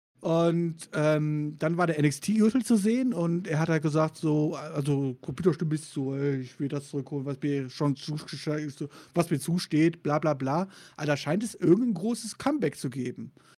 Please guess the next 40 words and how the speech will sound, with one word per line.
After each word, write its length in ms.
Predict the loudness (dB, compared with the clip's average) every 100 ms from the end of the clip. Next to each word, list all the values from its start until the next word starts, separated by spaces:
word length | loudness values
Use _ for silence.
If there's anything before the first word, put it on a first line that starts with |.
| -10
Und 120 | -6
ich 80 | -2
hab 80 | -4
mich 100 | -2
gefragt, 320 | -2 2 2
halt, 140 | 2 0
wer 80 |
das 160 | 0 -2
ist 160 | -4 -4
und 40 |
ich 120 | -6
hab 120 | -8
gar 140 | -10 -8
keine 260 | -6 -6
Ahnung. 300 | -8 -10 -12
Ich 100 | -12
hab 120 | -12 -10
wirklich 240 | -12 -6
gar 180 | -4 -2
keinen 240 | 0 -2
Plan. 260 | -2 -6 -6
Also 200 | -6 -6
ich 100 | -6
hab 100 | -6
mir 80 | -4
das 140 | -4
Ding 140 | -4
auch 80 | -6
zweimal 340 | -4 0 2 2
angeguckt 480 | 0 2 0 2
und 320 | 2 2 0 -6 -20 -20 -18 -8
hab 140 | -4
auf 120 | -2
irgendwelche 320 | 0 0 2 2
Hinweise 500 | 4 6 6 6 2
gesucht, 460 | 2 0 0 0
wo 100 | 0
ich 80 | 0
dachte, 280 | 0 0 -2
„Okay, 500 | -4 0 4 4 2